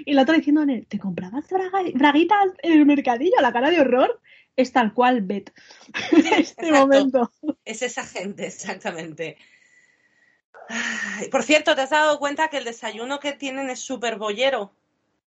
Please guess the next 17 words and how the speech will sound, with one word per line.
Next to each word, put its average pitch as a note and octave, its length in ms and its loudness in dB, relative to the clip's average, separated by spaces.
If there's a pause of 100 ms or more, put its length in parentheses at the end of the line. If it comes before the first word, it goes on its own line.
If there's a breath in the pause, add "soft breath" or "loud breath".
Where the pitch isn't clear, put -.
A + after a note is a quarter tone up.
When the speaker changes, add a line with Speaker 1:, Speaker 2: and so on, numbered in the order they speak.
(280)
Speaker 2:
Es A3 240 -12
des-, A#3+ 160 -8
Speaker 1:
Pero A#3 100 2
Speaker 2:
desayuno C#4 480 0
lésbico, B3 420 0
Speaker 1:
trata C4+ 140 2
Speaker 2:
tienen B3+ 400 0
tortilla, D#4 920 0 (400)
tortilla C#4+ 480 0
y C4+ 100 0
bollos. F#3+ 760 -10
Speaker 1:
<laughs> - 880 -6
Hostia, C#5+ 800 2
no C5 140 4
me B4+ 100 4
había A#4+ 160 6 (120)
fijado. A#4 460 2